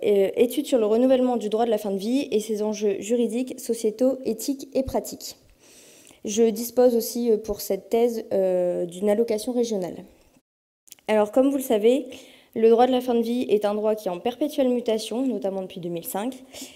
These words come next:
Il a connu de nombreuses évolutions, notamment avec la loi du vingt-deux avril deux mille cinq et la loi du deux février deux mille seize. Alors, cette dernière loi, elle a fait entrer, euh, dans la loi la notion de sédation,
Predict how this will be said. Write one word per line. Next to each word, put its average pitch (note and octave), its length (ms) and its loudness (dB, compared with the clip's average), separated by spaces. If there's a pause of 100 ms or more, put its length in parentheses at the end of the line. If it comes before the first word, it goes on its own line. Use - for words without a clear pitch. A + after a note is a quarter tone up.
(140)
Il G#3+ 160 4
a G#3 80 8
connu A3+ 540 2
de F#3 200 0
nombreuses B3 380 2
évolutions, B3 760 -2
notamment G#3+ 420 -2
avec G#3 180 -4
la G3+ 120 2
loi G3 220 2
du F#3+ 140 -8
vingt-deux F#3+ 260 -2
avril F3+ 480 -2
deux F3 120 -8
mille F3 160 -4
cinq C4+ 400 -2
et B3 80 4
la A3+ 140 6
loi G#3+ 160 2
du F#3+ 100 -8
deux G3 120 0
février F#3 360 -2
deux F3 120 -6
mille E3+ 120 -6
seize. D4 400 2 (840)
Alors, A3 200 6
cette C#4 180 4
dernière C4+ 380 4
loi, C#4+ 400 2 (160)
elle A#3 180 4
a A#3 100 6
fait A#3+ 220 0
entrer, B3 680 0
euh, F3+ 520 -2 (320)
dans A3+ 260 0
la A#3 120 2
loi A3+ 260 2
la A#3 200 4
notion A#3 400 0
de G3+ 100 -2
sédation, G#3+ 640 0